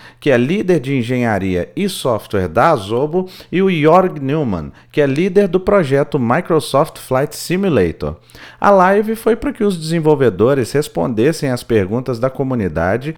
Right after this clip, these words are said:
agora há poucos dias do lançamento do novo Flight Simulator. Lembrando que as informações que eu vou passar sobre a live aqui são adaptações para passar a ideia do que foi dito,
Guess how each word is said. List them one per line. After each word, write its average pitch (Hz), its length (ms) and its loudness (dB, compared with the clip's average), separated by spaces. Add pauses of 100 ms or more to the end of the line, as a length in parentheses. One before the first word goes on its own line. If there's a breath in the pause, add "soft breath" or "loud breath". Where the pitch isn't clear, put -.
agora 156 440 2
há - 60 0
poucos 175 600 0
dias 143 360 0
do 147 100 -2
lançamento 143 640 0
do 143 140 0
novo 127 320 0
Flight 113 400 0
Simulator. 107 720 0 (220 loud breath)
Lembrando 196 400 2
que 202 100 0
as 170 100 2
informações 131 640 -2
que - 80 -6
eu 117 60 4
vou 110 120 0
passar 101 380 -4
sobre 95 260 -2
a 85 60 2
live 87 340 -2
aqui 104 200 -6
são 143 280 -4
adaptações 196 840 -4
para 143 160 -2
passar 165 340 -4
a 185 80 0
ideia 135 400 0
do 151 100 -6
que 170 140 -8
foi 190 260 -2
dito, 147 440 -4